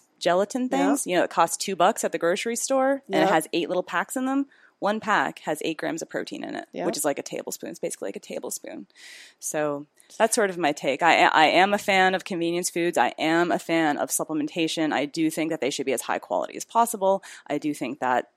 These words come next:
Speaker 1: the individual has to consider their own personal and psychological preferences and their own unique sensitivity. But I think for most folks, there is a, there is a, an edge that can be gained.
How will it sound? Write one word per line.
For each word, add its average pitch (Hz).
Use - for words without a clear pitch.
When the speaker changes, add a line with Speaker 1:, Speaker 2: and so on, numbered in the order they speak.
Speaker 1:
the 107
individual 143
has 139
to 147
consider 135
their 127
own 135
personal 240
and 165
psychological 160
preferences 175
and 151
their 147
own 156
unique 139
sensitivity. 175
But 135
I 147
think 139
for 127
most 147
folks, 123
there -
is 120
a, 92
there 135
is 123
a, 117
an 139
edge 131
that -
can 135
be 110
gained. 87